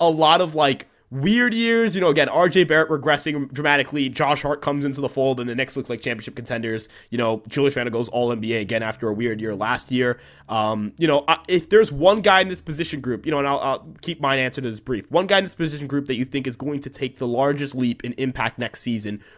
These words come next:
who is it gonna be on your end? I'm gonna, I was gonna pick Quentin Grimes, but I'm gonna go with R J Barrett. I feel like he was so bad this year, it'd be hard for him to be this bad again. I'll go with R J Barrett for him to go from as bad as he was this year. Even if he's not great next year, and even if, you know, people are so disappointed with what his results are next year,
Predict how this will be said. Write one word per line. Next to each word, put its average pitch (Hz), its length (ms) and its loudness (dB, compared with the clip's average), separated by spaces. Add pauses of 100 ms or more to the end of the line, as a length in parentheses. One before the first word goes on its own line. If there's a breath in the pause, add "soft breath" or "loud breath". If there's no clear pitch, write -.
who 160 140 4
is 156 100 4
it 135 60 -6
gonna 139 160 -2
be 131 120 -2
on 127 100 -2
your 127 200 0
end? 120 180 -2 (160)
I'm 160 220 2
gonna, 226 240 -4
I 151 100 4
was 165 160 0
gonna 175 220 0
pick 208 160 -4
Quentin 180 220 0
Grimes, 120 420 -2
but 151 180 -4
I'm 139 140 -4
gonna 180 200 0
go 170 100 -2
with 165 120 -2
R 147 140 0
J 135 100 -4
Barrett. 117 160 -4
I - 40 -8
feel 180 100 -2
like 175 80 -6
he 190 40 -6
was 160 160 -10
so 180 280 0
bad 143 320 4
this 151 200 -10
year, 170 220 -4 (220 soft breath)
it'd 160 180 -2
be 143 80 -6
hard 156 300 0
for - 80 -4
him 160 100 -2
to 143 80 -10
be 151 100 -6
this 139 160 -2
bad 131 220 2
again. 117 400 -6
I'll 135 100 -2
go 143 120 -4
with 151 120 -2
R 131 160 -2
J 135 140 -6
Barrett 120 240 -4
for - 80 -14
him 127 60 -14
to 123 80 -16
go 127 100 -2
from 120 160 -8
as 110 140 -10
bad 135 140 2
as 143 80 -4
he - 40 -10
was 156 160 -2
this 143 180 -6
year. 147 220 -4 (160 loud breath)
Even 208 220 -2
if 226 80 -6
he's 208 80 -8
not 170 180 -2
great 156 220 -2
next 180 240 -4
year, 190 180 -2
and 120 100 -6
even 156 220 -4
if, 147 120 0
you 131 60 -2
know, 131 120 0
people 156 260 -8
are 143 60 0
so 143 120 -8
disappointed 135 500 -4
with 139 120 -4
what 135 140 -2
his 123 220 -8
results 123 280 -2
are 165 120 0
next 165 240 -6
year, 196 220 2